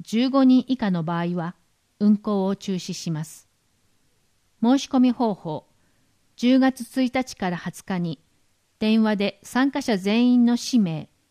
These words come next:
生年月日、年齢、代表者の住所、電話番号を清里山荘申し込み専用ダイヤル。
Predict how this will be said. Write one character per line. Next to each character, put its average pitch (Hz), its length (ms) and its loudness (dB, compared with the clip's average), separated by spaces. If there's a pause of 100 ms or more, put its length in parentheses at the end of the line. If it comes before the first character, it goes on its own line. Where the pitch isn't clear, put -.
(140)
生 240 240 2
年 240 300 4
月 214 180 -4 (180)
日、 165 220 -10 (360)
年 196 280 4
齢、 180 300 -4 (420)
代 247 260 0
表 277 200 -2
者 190 160 -6
の 160 160 -6
住 226 240 -2
所、 - 320 -10 (340)
電 214 160 2
話 254 140 4
番 240 260 0
号 170 240 -2 (120)
を 175 120 -8 (320)
清 247 240 0
里 262 280 -2
山 247 280 0
荘 180 340 -6
申 208 200 2
し - 100 -4
込 262 120 -2
み 254 120 4
専 247 300 2
用 233 240 2
ダ 208 140 -2
イ 170 120 -6
ヤ 147 100 -8
ル。 143 160 -14